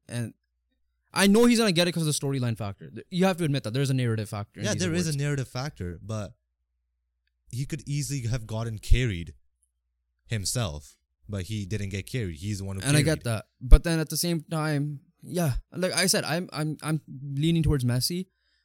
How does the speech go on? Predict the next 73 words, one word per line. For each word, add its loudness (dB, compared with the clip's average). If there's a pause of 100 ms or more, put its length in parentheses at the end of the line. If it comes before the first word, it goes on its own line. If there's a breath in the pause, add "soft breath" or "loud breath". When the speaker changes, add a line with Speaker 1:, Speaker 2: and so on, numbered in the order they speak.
Speaker 1:
But 2
if 2
someone -2
were 0
to -2
come -4
up -6
to -4
me, -2
whether -6
it -6
be -2
on -2
Twitter -4
or -4
whether -2
it -2
be -2
on, -2
uh, -2 (340)
on -2
the 4
streets -6
or, -2
like, -4
even -2
at -6
that -8
day 0
at -4
the -8
soccer -6
tournament, -6 (600)
and 2
they 4
were 2
like, 0
"Nah, 2
Haaland," 0
and -6
I, -4
I -8
could -6
look -2
at -4
him -2
and -4
be -4
like, -8 (140)
"You're -6
not -6
wrong." -4 (480)
Speaker 2:
I -6
could -12
say -2
this. -2
Speaker 1:
Like, 0
I 0
could -2
be 2
like, 2
"You're 0
not -2
wrong." -4 (240)
Speaker 2:
Okay, -4
I'm -4
not -6
gonna -6
say, -4
like, -6
"You're -8
a -8
dumbass," -6